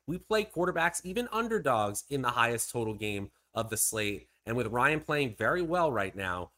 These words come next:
we can play him with confidence this week. At number two, this is a trust the math situation because it doesn't feel that great to see Jalen Hurts popping in over ten percent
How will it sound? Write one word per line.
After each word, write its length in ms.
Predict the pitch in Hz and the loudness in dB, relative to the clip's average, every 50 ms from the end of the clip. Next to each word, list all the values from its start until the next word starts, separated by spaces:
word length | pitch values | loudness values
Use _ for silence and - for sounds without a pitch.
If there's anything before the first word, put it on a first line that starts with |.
| _ _ - | _ _ -8
we 100 | 117 113 | -6 -4
can 120 | - 117 | -4 -4
play 220 | 110 - 123 117 | -2 0 0 0
him 100 | 117 117 | 0 -2
with 180 | 101 101 98 _ - | -4 -6 -8 _ -10
confidence 640 | - - 131 120 104 - 90 82 76 69 - - - - | -2 0 0 0 0 -2 -8 -8 -8 -10 -12 -12 -10 -8
this 140 | 98 90 - | -6 -2 0
week. 180 | - - - - - - _ _ _ _ _ _ _ _ - | 0 0 0 -2 -8 -16 _ _ _ _ _ _ _ _ -6
At 320 | - 117 131 147 170 185 - - | 0 4 6 6 6 6 2 0
number 400 | 143 151 151 165 180 165 165 165 | 0 2 2 4 4 4 2 2
two, 600 | - - - 156 156 151 156 156 156 156 156 151 - | 2 -2 -2 0 0 0 0 0 -2 -4 -6 -10 -6
this 280 | - 147 247 339 - 370 | -2 0 0 2 2 2
is 100 | 349 349 | 2 0
a 80 | 339 | 0
trust 640 | - - - - - 196 202 202 208 - - - - | -2 -2 -6 -2 2 4 6 6 6 4 2 -2 -2
the 80 | 190 | -2
math 400 | 196 185 165 143 123 104 90 85 - | -2 -2 -2 -4 -4 -6 -8 -12 -10
situation 800 | - - - 113 - - 110 101 92 92 90 92 - - 95 92 | -8 -6 -6 -4 -6 -6 -8 -6 -6 -6 -6 -8 -8 -8 -8 -8
because 300 | 95 101 101 117 120 - | -8 -6 -2 -2 -2 -2
it 160 | 127 127 127 | -2 -4 0
doesn't 320 | 127 156 202 240 285 294 - | 0 0 0 0 -2 -4 -4
feel 420 | - - - 160 170 170 170 170 | -8 -8 -2 2 4 4 4 4
that 300 | 139 139 123 117 107 - | 6 6 4 4 4 0
great 280 | - 113 110 107 101 - | 0 0 2 2 0 -2
to 80 | 107 101 | -4 -4
see 180 | - 117 110 | -4 -4 -4
Jalen 460 | 101 101 101 107 120 139 156 170 156 123 | -6 -4 0 0 0 0 0 -2 -2 0
Hurts 380 | 123 123 113 95 95 - - - _ _ _ _ _ - | 0 0 0 0 -2 -4 -8 -10 _ _ _ _ _ -2
popping 360 | 120 117 120 - 127 123 120 | 0 0 0 0 0 -2 -2
in 180 | 117 117 113 104 | 0 -2 -2 -2
over 340 | 101 107 107 98 101 98 95 - | -2 -2 -2 -2 -4 -6 -6 -8
ten 480 | - - - 117 120 131 143 160 165 | -12 -6 -2 0 0 0 0 -2 -4
percent 520 | - - 165 160 - - 156 135 120 113 | -6 -6 -4 -2 -2 0 0 0 0 0